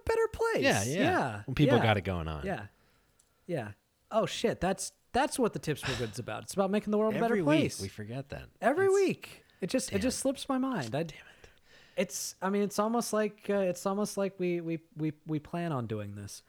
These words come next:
Speaker 2: Yeah.
Speaker 1: Um, so Michael,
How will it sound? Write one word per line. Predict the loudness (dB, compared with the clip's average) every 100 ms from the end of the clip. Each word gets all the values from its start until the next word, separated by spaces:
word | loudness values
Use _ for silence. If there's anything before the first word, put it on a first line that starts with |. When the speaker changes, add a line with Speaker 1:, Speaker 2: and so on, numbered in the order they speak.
| -14 -8
Speaker 2:
Yeah. | -6 -6 -10 _ _ _ _ _ _ _ _ _ _ _ -10
Speaker 1:
Um, | -6 -4 -6 -10 _
so | 8 8 8
Michael, | 2 0 -4